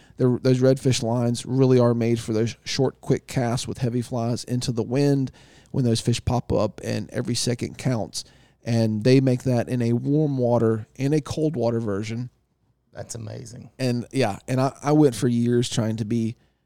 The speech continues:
Speaker 1: a cheap bum and try to use the warm water one twelve months a year. And basically what happens is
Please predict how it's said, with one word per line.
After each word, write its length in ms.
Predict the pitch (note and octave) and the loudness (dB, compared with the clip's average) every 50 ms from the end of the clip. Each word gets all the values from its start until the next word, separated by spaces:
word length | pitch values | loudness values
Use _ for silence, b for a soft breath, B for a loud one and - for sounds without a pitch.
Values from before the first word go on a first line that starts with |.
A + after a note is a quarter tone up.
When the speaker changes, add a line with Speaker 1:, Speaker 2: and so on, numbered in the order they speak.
| _ _ _ | _ _ _
Speaker 1:
a 40 | - | -8
cheap 280 | - - - C#3 - - | -6 0 0 0 0 0
bum 420 | F2 - B2+ A#2+ A#2 A2+ A2 G#2 - | -4 -4 -2 0 0 0 -2 -4 -4
and 260 | - A2+ A2+ A2 G#2 G#2 | -4 -4 -2 -2 -2 -4
try 240 | - - C3 A#2+ | -2 0 0 0
to 60 | A#2 A2+ | 2 2
use 260 | A#2 A#2+ A#2+ A#2 - | 0 0 0 -2 -2
the 100 | - B2+ | -2 -4
warm 380 | A2 B2 B2+ C3 C3 C3+ C#3 B2 | -2 -2 -2 0 0 0 0 0
water 320 | A2+ A2 G#2+ A#2 B2 A2+ | 0 0 2 2 2 0
one 220 | G#2+ G#2 A2 A2 A#2 | 0 -2 -4 -4 -6
twelve 280 | - - - C3 A#2+ | -6 -4 -4 -2 -2
months 300 | A2+ A2+ G#2+ F#2+ - - | -2 -4 -6 -6 -6 -6
a 60 | A2 | -4
year. 520 | A2+ A#2 A2+ A#2+ B2 B2 A#2 G#2+ G2+ A2 A2 b b b b b b b b b _ | -4 -4 -2 0 2 2 2 2 0 -2 -6 b b b b b b b b b _
And 300 | - A#2+ A#2 A2+ A2+ A2 | -4 -2 0 0 0 0
basically 520 | - B2 C#3 - - - C#3 - D3 A#2+ | 2 2 2 2 2 -2 -4 0 0 0
what 180 | A#2+ A#2 A2 A2+ | 0 2 0 0
happens 480 | A#2 B2 B2+ B2+ - - A2 A#2 A2+ | 0 0 -2 -2 -2 -4 -4 -4 -2
is 220 | A2 A2 G#2+ G#2+ | -2 -2 -2 -2